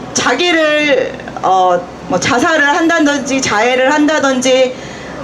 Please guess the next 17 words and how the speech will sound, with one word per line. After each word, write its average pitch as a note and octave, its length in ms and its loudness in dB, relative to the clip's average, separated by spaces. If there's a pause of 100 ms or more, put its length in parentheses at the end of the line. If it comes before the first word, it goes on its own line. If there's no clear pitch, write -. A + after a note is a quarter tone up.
(140)
그런 F#4 260 2
식의 D#4 680 0
이야기로 D4+ 440 0
끝나니까 B3 1000 0 (160)
결국은 D#4+ 640 0
그 B3+ 160 0
피해에 G#4 420 2
대한 D#4 240 2
것은 A#3+ 580 2
묻혀버립니다. A#3+ 840 0 (1040)
저는 E4+ 640 2
그냥 C#4+ 500 2
생각했습니다. A3 1120 0 (540)
제가 C#4 220 2
이런 D#4+ 280 2
활동을 E4 400 0
하지만, C#4+ 760 2